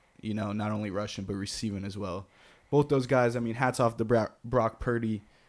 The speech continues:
You know, he's up in that M V P conversation, but to say C M C's not the true leader and most valuable player for that team, it, it would be a stretch.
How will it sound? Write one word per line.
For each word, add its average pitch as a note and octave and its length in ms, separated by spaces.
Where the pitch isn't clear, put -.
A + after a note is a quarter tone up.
You A2+ 120
know, A2 160
he's A#2+ 240
up A2+ 160
in A2+ 80
that G#2+ 280
M A#2+ 220
V A#2 220
P A2+ 280
conversation, A#2 760
but G#2+ 340
to C3 100
say C3+ 240
C C3+ 260
M B2 80
C's A#2+ 260
not A2+ 360
the A2 100
true A#2 300
leader A2 560
and G#2+ 320
most A2+ 220
valuable G#2+ 640
player G#2+ 400
for A2+ 160
that G2+ 180
team, A2+ 420
it, G2+ 440
it C3+ 120
would B2+ 140
be A#2 140
a G#2 60
stretch. - 640